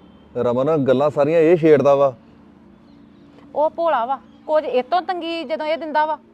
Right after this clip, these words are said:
Speaker 2: ਉਦੋਂ ਅੱਕ ਜਾਂਦਾ। ਕੋਹੋ ਦੀ ਘਰ ਦੀ ਉਹਨੂੰ ਸਿਖਾਉਂਦੀ ਆ, ਫਿਰ ਉਹ ਅੱਕ ਕੇ ਬੋਲਦਾ, ਨਹੀਂ ਤੇ ਇਦਾਂ ਦਾ ਹੈ ਨੀ ਗਾ ਲਵਲੀ ਉਦਾਂ।
Speaker 1: ਓਏ, ਇਹਨੇ ਹੁਣ ਪਹਿਲੋਂ ਵੀ ਘਰ ਪੈਲੀ ਦੀ ਵੰਡ ਦੀ ਵੀ ਇਹਨੇ ਗੱਲ ਕੀਤੀ ਆ, ਤੇ ਜੇ ਹੁਣ ਘਰ ਦੀ ਗੱਲ, ਤਾਂ ਉਹ ਵੀ ਇਹੋ ਕਰਨ ਡਿਆ ਵਾ।
Speaker 2: ਚੱਲ, ਕਰਦਾ ਰਹਿਣ ਦੋ,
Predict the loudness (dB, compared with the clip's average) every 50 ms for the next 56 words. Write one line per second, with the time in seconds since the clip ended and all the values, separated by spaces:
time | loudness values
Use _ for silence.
0 | _ -4 -4 -2 -2 -2 -2 -4 -4 -4 -6 -6 -4 -2 -4 -4 -4 -4 -4 -2
1 | -2 -2 -4 -4 -4 -2 -2 -2 -2 -2 -4 -8 -8 -8 -8 -10 -10 -8 -8 -8
2 | -8 -8 -8 -8 -8 -10 -12 -18 _ -6 -4 -2 0 2 2 2 0 -2 -6 -6
3 | -6 -6 -4 -2 -4 -2 -2 -2 -4 -4 -4 -8 -6 -2 -2 -2 0 0 -2 0
4 | 0 0 0 0 -2 -4 -4 -2 -2 0 0 -2 -4 -4 -8 -8 -8 -10 -12 -14
5 | -14 -20 -20 -20 -20 -20 -20 -20 -20 -20 -14 -10 -6 -4 -2 0 -2 -2 -2 -2
6 | -4 -2 -2 -4 -4 -2 -2 -2 -2 -2 -2 -4 -2 2 2 2 2 0 -4 -6
7 | -2 0 2 2 4 4 4 4 4 4 2 2 2 0 2 2 2 2 2 2
8 | 0 2 2 2 2 2 0 0 2 2 2 2 2 0 -4 -14 -18 -8 -2 0
9 | 2 4 4 4 4 2 0 2 2 0 0 0 0 0 0 0 0 0 -2 0
10 | 2 2 2 2 2 2 0 0 0 2 0 0 2 0 0 -2 -2 -8 -12 -18
11 | -20 -20 -20 -20 -20 -20 -20 -20 -20 _ -2 0 0 2 4 4 4 4 6 4
12 | 4 4 4 0 -2 -4 -8